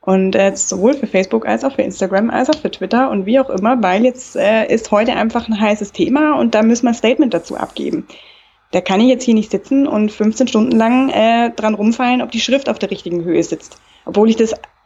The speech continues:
intrinsisch wahnsinnig gern tun würde, weil ich das perfekt haben möchte, weil ich der Meinung bin, dass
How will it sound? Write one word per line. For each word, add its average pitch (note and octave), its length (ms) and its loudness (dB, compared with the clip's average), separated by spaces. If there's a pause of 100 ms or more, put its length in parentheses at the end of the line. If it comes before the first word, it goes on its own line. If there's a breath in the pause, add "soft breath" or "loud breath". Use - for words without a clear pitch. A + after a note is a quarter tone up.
(260)
intrinsisch D4 760 0
wahnsinnig B3 480 -2
gern A#3+ 200 -2
tun D4 280 0
würde, E3+ 240 -2
weil F3+ 200 0
ich - 300 -6 (200)
das G#3 140 -6
perfekt A3 500 -2
haben G3+ 320 0
möchte, E3 320 -4
weil E3 160 -4
ich - 160 -10
der F3+ 100 0
Meinung F#3 340 2
bin, G#3 200 0
dass F#3+ 380 -4